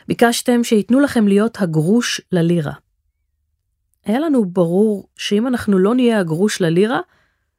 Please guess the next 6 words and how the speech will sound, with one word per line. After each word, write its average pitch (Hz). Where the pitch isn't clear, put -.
לא 220
יהיה 202
גוש. 151
וכך 226
קרה. 180
בדיעבד, 190